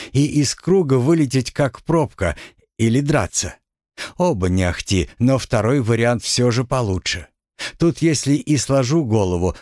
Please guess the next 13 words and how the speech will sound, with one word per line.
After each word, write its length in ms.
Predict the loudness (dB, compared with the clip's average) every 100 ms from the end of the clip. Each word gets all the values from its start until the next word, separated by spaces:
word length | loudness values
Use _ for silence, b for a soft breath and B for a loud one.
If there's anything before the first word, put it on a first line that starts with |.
| -4
так 180 | -4 0
хоть 220 | -2 0
быстро". 540 | 0 0 -2 -6 -8 -12 _ _ _ _ _ _ _ _ _ _ _
"Тебе 400 | -4 -2 0 -2
надо 400 | 0 0 -2 -2
найти 440 | -2 -2 -2 -4 -4
такое 680 | -2 -6 -4 -2 0 0 0
место, 680 | 0 -2 -4 -8 -8 -10 -12 B B
где 260 | -4 0 2
вы 160 | 2 0
равны 540 | 0 0 0 2 0
силой 560 | -2 -2 -2 0 -2 -2
будете", 720 | -2 -2 -2 -4 -4 -6